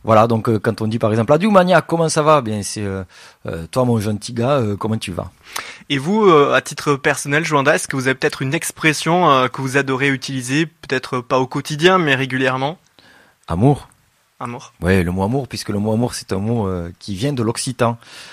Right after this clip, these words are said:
Speaker 1: Euh, le français, euh, lui, avait comme mot pour décrire, euh, cette relation, le mot hammer. Bon, l'hammer, ça, ça signifie, euh, la relation de rut entre l'homme et la femme, mais, ou, euh, ou entre les êtres humains en tout cas. Mais il n'y a pas que le rut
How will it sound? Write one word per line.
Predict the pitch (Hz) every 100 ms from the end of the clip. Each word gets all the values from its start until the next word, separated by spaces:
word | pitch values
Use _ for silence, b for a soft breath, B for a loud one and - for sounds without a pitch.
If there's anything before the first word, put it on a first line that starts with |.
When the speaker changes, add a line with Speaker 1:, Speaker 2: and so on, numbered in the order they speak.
| B B
Speaker 1:
Euh, | 92 90 87 90
le | 98 107
français, | - 110 - 143 151
euh, | 143 120 110 101
lui, | 101 117 143 123
avait | 101 120
comme | - 104 101
mot | 104 143
pour | 131 98
décrire, | 98 - 113 95
euh, | 95
cette | 90 95
relation, | 98 92 92 - 131
le | 123
mot | 104 120 -
hammer. | - 123 113 107 - b b b -
Bon, | 113
l'hammer, | 123 131 151 127
ça, | - 123 117 110 101 B B
ça | - 113
signifie, | - 117 117 - 135
euh, | 120 113
la | 107
relation | 101 104 104 120
de | 101
rut | 98 113 131 -
entre | 87 -
l'homme | 98 98
et |
la | 95
femme, | - 95 69
mais, | 73 71 -
ou, | 85
euh, | 71 58 50 50 50 50
ou | 60
entre | 90 -
les | 90 87 82 76 64 - - 82
êtres | 98 - 101
humains | 101 95
en |
tout | 92
cas. | 92
Mais | 90
il | 104
n'y |
a | 120
pas | 143
que | 139 127
le |
rut | 147 202 -